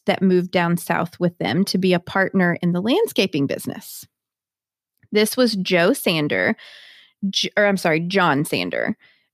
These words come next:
John was an old friend from New Jersey, and he moved himself and his wife and three kids down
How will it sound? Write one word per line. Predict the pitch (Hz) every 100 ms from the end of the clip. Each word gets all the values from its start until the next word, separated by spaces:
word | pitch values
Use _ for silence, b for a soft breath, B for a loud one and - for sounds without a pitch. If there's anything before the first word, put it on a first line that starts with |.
| 202
John | 202 247 285 190 180 202
was | 196 190
an | 185
old | - 190 233
friend | - 208 175 180 240
from | - 175 170
New | 226
Jersey, | 320 226 180 175 151 156 185
and | 185 175 180
he | 175 202 190
moved | 180 170 170
himself | - 285 - 233 196 202 -
and | 180
his | 220 226
wife | 208 185 180 185 -
and | 180 175
three | 175 165
kids | - 339 294 214 196 -
down | 190 175 165 175